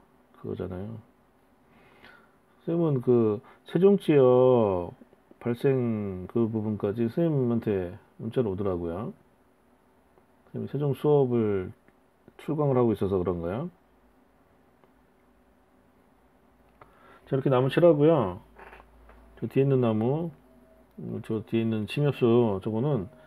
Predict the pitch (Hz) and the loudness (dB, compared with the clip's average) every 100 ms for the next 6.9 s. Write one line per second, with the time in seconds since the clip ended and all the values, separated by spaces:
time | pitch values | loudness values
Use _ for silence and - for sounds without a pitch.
0 | - - - 147 151 147 175 185 180 151 | -20 -20 -20 -6 -4 0 2 4 4 4
1 | 127 120 131 120 95 80 92 - _ _ | 4 6 6 4 2 -4 -10 -20 _ _
2 | _ _ _ _ _ _ _ - - 113 | _ _ _ _ _ _ _ -18 -14 -12
3 | - 131 107 87 78 78 123 - _ _ | -4 -4 -4 -8 -10 -10 -12 -14 _ _
4 | 113 107 110 113 - - - - 110 - | -10 -6 -6 -8 -12 -20 -20 -10 -6 0
5 | 113 139 127 90 - _ _ - 165 - | 0 0 -2 -4 -14 _ _ -2 -2 0
6 | 143 160 139 - 107 92 90 80 80 | 2 2 2 2 2 0 -2 -4 -6